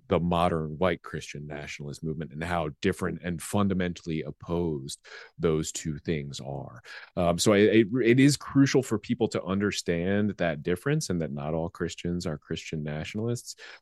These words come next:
but that Christian nationalism really does pose a threat to the country that I think so many of us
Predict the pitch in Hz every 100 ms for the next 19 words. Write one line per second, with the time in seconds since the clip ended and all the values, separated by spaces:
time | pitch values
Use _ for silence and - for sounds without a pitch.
0 | - 113 113 92 - 95 92 - 92 -
1 | 87 85 82 80 - 78 76 76 71 80
2 | 90 90 85 78 85 80 73 69 67 -
3 | - - - _ - 101 98 90 82 80
4 | - - 98 85 71 - - _ _ _
5 | _ - 127 120 113 104 98 87 - _
6 | _ _ 95 110 - 131 139 - 110 101
7 | 95 95 90 90 95 104 92 - - 98
8 | 90 90 85 76 76 78 76